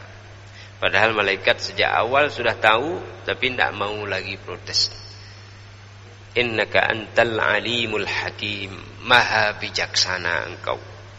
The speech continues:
Oh, mau dikasih sebulan ilmu. "May yuridillahu bihi khairan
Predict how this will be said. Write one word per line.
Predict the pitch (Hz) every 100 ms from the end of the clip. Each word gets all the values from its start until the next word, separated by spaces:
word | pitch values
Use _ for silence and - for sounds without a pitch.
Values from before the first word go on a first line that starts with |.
| - - - - - - - - - - - - - -
Oh, | 123
mau | 127
dikasih | 123 120 117 123 120
sebulan | 104 101 98 98 90
ilmu. | 95 98 92 87 85 - - - - - -
"May | 92 95
yuridillahu | 123 127 113 104 104 117 110
bihi | 107 101 101
khairan | - 135 147 175